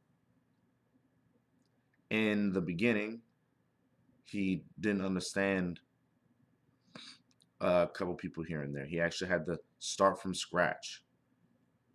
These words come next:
But after a while, he could talk to almost any animal. He can understand almost any animal. Um, what I would, uh, suggest with you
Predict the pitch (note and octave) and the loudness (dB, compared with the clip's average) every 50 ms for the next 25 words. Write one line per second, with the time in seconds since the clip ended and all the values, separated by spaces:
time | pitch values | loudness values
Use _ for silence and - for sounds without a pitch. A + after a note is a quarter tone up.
0 | _ _ _ - _ - G#2 G2 F2 E2 F#2 G2+ G2+ - F#2+ F2+ D#2+ D#2+ F#2 G2+ | _ _ _ -20 _ 0 2 4 4 4 4 2 0 0 0 0 0 4 4 6
1 | F#2+ E2+ E2+ F2 F2+ F#2+ F#2 - _ _ _ - - _ - G2 - A2 G2 - | 6 6 6 4 4 2 0 -4 _ _ _ -20 -20 _ -8 -4 -2 -2 -4 -2
2 | - G2+ G2 G2+ G2+ - G2+ G#2 G2+ G2+ G2 F#2+ - - - F#2+ G2 G2 F#2 - | 0 2 2 2 0 -2 -4 -2 0 0 0 -2 -4 -6 -6 -4 -4 -2 -4 -4
3 | - D2+ C2+ B1 - - - - D2+ - F#2 - - F2+ F#2+ F2+ F2 - - - | -6 -6 -8 -8 -12 -12 -10 -10 -8 -6 -6 -4 -2 -2 -2 -2 -4 -6 -6 -4
4 | F2+ F#2 F#2+ F#2+ F#2 E2+ E2 D#2 D2 D2 - - - C#2+ B1+ A#1+ A1+ A1+ G#1+ G1+ | -2 -2 0 0 0 0 -2 -2 -4 -6 -8 -10 -12 -12 -12 -12 -14 -16 -18 -20
5 | G1+ _ _ _ _ _ _ _ _ _ _ _ _ _ _ _ _ _ _ _ | -20 _ _ _ _ _ _ _ _ _ _ _ _ _ _ _ _ _ _ _
6 | _ _ _ _ _ _ _ _ _ _ _ _ _ _ _ _ _ _ _ _ | _ _ _ _ _ _ _ _ _ _ _ _ _ _ _ _ _ _ _ _
7 | _ _ _ _ - - _ _ _ _ _ _ _ _ _ _ _ _ _ _ | _ _ _ _ -20 -20 _ _ _ _ _ _ _ _ _ _ _ _ _ _
8 | _ _ _ _ _ - D#2+ D#2+ D#2 D2+ D2 D2+ E2 G2 G2 D2+ E2+ F#2+ F#2+ F#2 | _ _ _ _ _ -6 -4 -2 -2 -2 -2 0 0 2 4 4 6 6 6 6
9 | F2+ F2+ E2+ E2 E2+ D#2+ D#2 D2 C#2+ C#2 C#2 C#2 - _ _ _ _ _ _ _ | 6 4 2 0 0 -2 -2 -4 -4 -6 -10 -12 -14 _ _ _ _ _ _ _
10 | _ _ _ _ _ _ _ _ _ _ _ _ _ _ _ - - G2+ F#2 E2+ | _ _ _ _ _ _ _ _ _ _ _ _ _ _ _ -12 -10 -8 0 2
11 | G#2 G#2 G2+ - - - - G2 A#2 C3+ B2 A#2+ C3+ C#3+ | 2 2 2 2 -2 -4 0 2 4 4 4 4 2 0